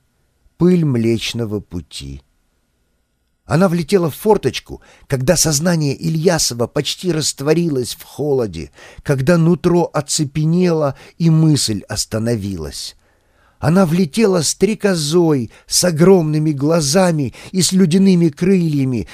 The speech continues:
строчащими словно пулемёт. Трещотка крылышек вывела Ильясова из забвенья,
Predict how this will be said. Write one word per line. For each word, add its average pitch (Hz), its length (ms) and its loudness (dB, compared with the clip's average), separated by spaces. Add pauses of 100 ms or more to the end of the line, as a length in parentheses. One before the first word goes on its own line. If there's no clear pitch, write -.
строчащими 147 960 0
словно 143 540 -2
пулемёт. 165 760 -2 (760)
Трещотка 147 640 -4
крылышек - 640 -2 (180)
вывела 170 380 4
Ильясова 143 640 0
из 120 80 -2
забвенья, 98 840 -4